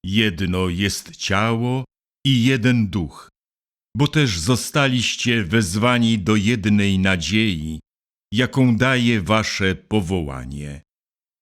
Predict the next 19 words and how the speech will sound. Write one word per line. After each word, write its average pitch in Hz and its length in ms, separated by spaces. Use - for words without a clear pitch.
Jeden 101 640
jest 90 460
Pan, 71 440
jedna 123 460
wiara, 80 600
jeden 110 600
chrzest. - 840
Jeden 117 520
jest 90 380
Bóg 117 480
i 127 180
Ojciec 135 540
wszystkich, - 840
który 123 320
jest 117 640
i 143 120
działa 139 600
ponad 139 540
wszystkimi, 76 1120